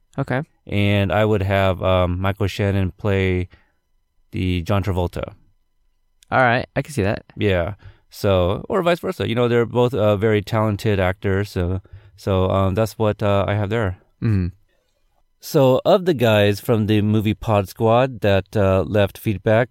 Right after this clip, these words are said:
Speaker 2: the very first one here is from at Super Movie Pod.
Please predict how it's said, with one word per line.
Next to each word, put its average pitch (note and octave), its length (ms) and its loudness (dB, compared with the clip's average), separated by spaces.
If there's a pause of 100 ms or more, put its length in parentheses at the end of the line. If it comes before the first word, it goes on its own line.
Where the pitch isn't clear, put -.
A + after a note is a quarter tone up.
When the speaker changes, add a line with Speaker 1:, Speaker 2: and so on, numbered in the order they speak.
Speaker 2:
the A2 80 -2
very G#2 220 2
first G#2+ 300 -2
one A#2 100 0
here A#2+ 240 0
is F#2+ 160 -2
from A2 320 -2
at B2 220 0
Super D3 480 -2
Movie B2 320 -2
Pod. F2+ 580 0